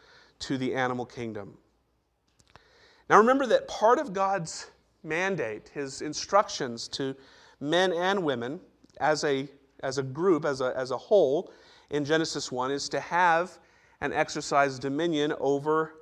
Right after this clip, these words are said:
the, all the animals. And by the way, that's something we still do, right? This is in the very heart of humanity. This is why you have pets.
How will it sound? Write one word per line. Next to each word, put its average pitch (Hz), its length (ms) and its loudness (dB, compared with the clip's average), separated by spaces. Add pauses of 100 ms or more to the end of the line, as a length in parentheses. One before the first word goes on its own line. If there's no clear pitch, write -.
(140)
the, 147 120 -8
all 151 220 2
the 156 120 0
animals. 165 640 -6 (480)
And 151 140 -4
by 156 100 8
the 160 80 4
way, 160 100 6
that's 175 160 2
something 175 300 -2
we 165 80 0
still 180 300 0
do, 196 260 -2
right? 127 320 -2
This 151 160 -6
is 147 160 -6
in 151 100 -4
the 147 60 -2
very 151 220 2
heart 147 340 0
of 156 100 -6
humanity. 151 680 -6 (500)
This 117 160 -10
is 139 120 -6
why 147 160 2
you 156 160 -2
have 156 260 -6
pets. - 540 -6